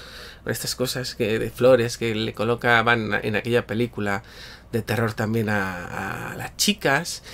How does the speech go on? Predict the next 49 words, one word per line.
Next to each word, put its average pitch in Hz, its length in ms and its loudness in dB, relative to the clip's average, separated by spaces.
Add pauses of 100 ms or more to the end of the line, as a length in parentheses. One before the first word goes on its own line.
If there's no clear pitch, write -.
(300)
y 139 140 -2
que 131 100 0
aquí 117 140 -2
también 117 280 0
vemos 110 280 0
con 110 120 -8
este 117 200 -6
cordero. 120 580 -8
Bueno, 196 340 8
es 220 180 6
una 294 160 10
película 240 440 8
que 190 120 6
os 175 100 2
pueden 196 240 8
fastidiar 190 420 6
un 190 100 4
poco 175 260 6
la, 147 280 10
la 131 220 8
gran 135 260 4
sorpresa 160 520 4
final 196 640 6
y 220 160 2
la 190 180 6
gran 160 220 6
sorpresa 175 480 4
que, 156 360 2
mm, 135 720 -2
veremos 131 460 4
a 135 60 0
mitad 104 240 -4
de 90 100 -10
película, 156 500 0
¿no? 147 140 0
O 71 420 -6
a, 64 180 -12 (240)
no 90 200 -10
sé, 131 220 -2
ha, - 100 -10 (180)
ha - 280 -8 (220)
pasado 147 280 4
el 151 60 6
primer 147 260 4
tercio, 160 300 6
vamos 143 200 0
a 135 40 6
descubrir 151 380 4
algo 170 340 8